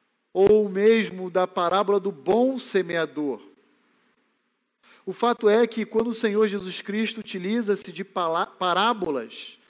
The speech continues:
para comunicar o seu ensino aos seus discípulos, ele está intencionalmente pensando em apresentar uma verdade de uma forma compreensível e atraente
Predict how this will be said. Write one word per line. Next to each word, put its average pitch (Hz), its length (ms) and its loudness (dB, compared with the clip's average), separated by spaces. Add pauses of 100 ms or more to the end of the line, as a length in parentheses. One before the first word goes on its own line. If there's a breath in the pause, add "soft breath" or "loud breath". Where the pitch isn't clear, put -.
(440 soft breath)
para 170 120 -2
comunicar 190 600 -4
o 180 100 -10
seu 185 220 -4
ensino 175 600 -8 (920 soft breath)
aos 156 200 -4
seus 185 200 -2
discípulos, 160 720 -10
ele 185 340 -2
está 180 640 -4 (460 soft breath)
intencionalmente 240 1700 -4 (800 soft breath)
pensando 196 1000 -4 (380 soft breath)
em 196 540 -4 (260 soft breath)
apresentar 208 920 2
uma 233 180 0
verdade 202 640 0
de 170 80 -8
uma 190 140 -4
forma 196 480 -2
compreensível 208 1080 -4
e - 20 0
atraente 226 840 -6